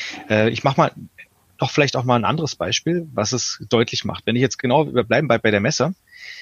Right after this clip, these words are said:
Ähm, ich weiß ja, wenn ich jetzt die Folgemail beispielsweise am Montagmorgen rausschicke,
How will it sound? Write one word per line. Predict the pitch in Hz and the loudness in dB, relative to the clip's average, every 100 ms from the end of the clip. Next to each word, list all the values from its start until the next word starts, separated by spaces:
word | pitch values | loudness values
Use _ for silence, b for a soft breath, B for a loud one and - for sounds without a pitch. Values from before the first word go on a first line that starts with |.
| B _ | B _
Ähm, | 110 107 107 107 107 107 110 - | 0 2 4 2 0 -4 -8 -10
ich | - | -2
weiß | 101 147 - | 2 2 4
ja, | 151 | 2
wenn | 123 | 2
ich | 127 | 0
jetzt | 123 - - - _ - | -2 -6 -10 -14 _ -12
die | 113 110 | -6 -6
Folgemail | - - 156 202 180 156 151 147 | -6 2 4 4 2 2 -2 0
beispielsweise | 101 139 - 120 - 101 113 120 | 2 2 0 -4 -2 0 0 0
am | 107 | 0
Montagmorgen | 104 127 123 110 104 101 117 | 0 2 0 0 0 2 0
rausschicke, | 90 - - - | -2 -4 -4 -8